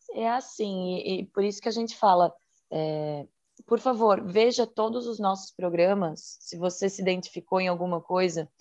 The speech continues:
ouça todos os nossos programas de relacionamentos abusivos, porque eles mostram uma linha do tempo.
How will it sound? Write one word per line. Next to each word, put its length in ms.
ouça 420
todos 280
os 100
nossos 300
programas 460
de 60
relacionamentos 680
abusivos, 600
porque 320
eles 240
mostram 580
uma 140
linha 240
do 120
tempo. 580